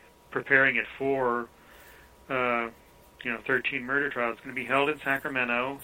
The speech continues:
so it's gonna be the district attorney up here, Anne Marie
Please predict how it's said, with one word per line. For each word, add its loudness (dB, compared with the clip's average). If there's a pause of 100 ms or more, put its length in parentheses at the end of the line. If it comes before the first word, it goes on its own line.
(100)
so 2
it's -6
gonna -6
be 0
the -4
district -6
attorney -6 (520)
up -4
here, 2
Anne 0
Marie -4